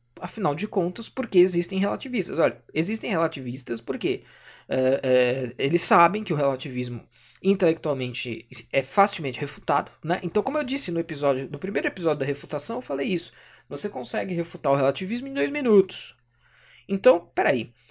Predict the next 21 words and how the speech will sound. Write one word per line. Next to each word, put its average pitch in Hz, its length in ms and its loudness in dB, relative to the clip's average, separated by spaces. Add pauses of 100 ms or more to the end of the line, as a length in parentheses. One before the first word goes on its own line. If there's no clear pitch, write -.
(180)
será 208 240 4
que 233 120 -4
nenhum 202 240 2
relativista 185 600 -4
sabe 139 320 -4
disso? 127 440 -8 (840)
É 214 100 4
evidente 220 720 4
que - 120 -12
sim, 127 400 -4
é 120 40 0
evidente 165 520 -2
que 170 120 -12
os 143 80 -10
relativistas 139 560 -4
sabem 139 440 -4
disso. 131 200 -12 (280)
Mas 175 220 6
o 190 60 6
ponto 233 400 2
é, 135 240 2